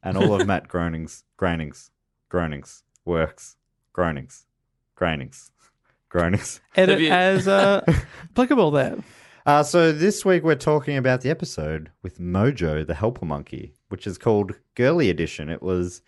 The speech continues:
Speaker 1: episode twenty-one of season nine. It was released in June nineteen ninety-eight.
Speaker 2: Wow.
Speaker 1: Over twenty years ago now.
Speaker 3: It's crazy.
Speaker 2: Wow.
Speaker 1: I remember it like it was about twenty years ago.
Speaker 2: <laughs>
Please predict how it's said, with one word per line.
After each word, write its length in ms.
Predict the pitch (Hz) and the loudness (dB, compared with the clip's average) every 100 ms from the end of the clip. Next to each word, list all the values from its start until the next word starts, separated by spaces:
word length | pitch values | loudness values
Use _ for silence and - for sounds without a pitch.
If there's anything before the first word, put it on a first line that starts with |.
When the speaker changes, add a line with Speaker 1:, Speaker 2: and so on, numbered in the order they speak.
| _ _ _ | _ _ _
Speaker 1:
episode 540 | 113 - 131 113 107 | -10 -4 0 2 0
twenty-one 560 | 101 - 170 160 156 208 | -2 -2 0 2 0 0
of 140 | 160 | -6
season 480 | - - 160 147 135 | -8 -4 -4 -2 -2
nine. 260 | 120 135 196 | 0 0 -2
It 80 | 151 | -2
was 220 | 107 104 | -4 -2
released 400 | 117 127 127 - | -2 -2 -2 -10
in 300 | - 98 92 | -8 -8 -6
June 400 | 95 113 123 117 | -4 -2 -2 -2
nineteen 640 | 120 156 - 151 143 135 | -2 -4 -6 -6 -6 -4
ninety-eight. 720 | 120 120 143 135 143 87 78 - _ _ _ _ _ | -2 -2 -4 -4 -2 0 -2 -8 _ _ _ _ _
Speaker 2:
Wow. 540 | - 101 90 95 92 95 | -14 -8 -2 -2 -2 -2
Speaker 1:
Over 180 | 190 170 | -2 -2
twenty 380 | - - 214 196 | -6 -6 -4 -2
years 240 | 185 202 | -4 -6
ago 220 | 156 107 | -2 0
now. 260 | 85 78 98 _ | 0 -6 -10 _
Speaker 3:
It's 120 | _ | _
crazy. 380 | - - 175 240 | -20 -2 0 0
Speaker 2:
Wow. 420 | 285 151 120 - _ _ _ _ _ _ _ | -2 -2 -6 -8 _ _ _ _ _ _ _
Speaker 1:
I 80 | 92 | -2
remember 520 | 95 95 127 151 160 | 0 0 0 2 2
it 140 | 156 - | 2 0
like 300 | 98 107 - | 0 0 -2
it 80 | |
was 180 | 65 76 | -6 -8
about 460 | 76 71 98 113 - | -6 -2 0 -2 -6
twenty 280 | - 101 104 | -8 -4 -4
years 300 | 98 87 90 | -2 -4 -6
ago. 320 | 78 73 | -10 -10
Speaker 2:
<laughs> 40 | 67 | -4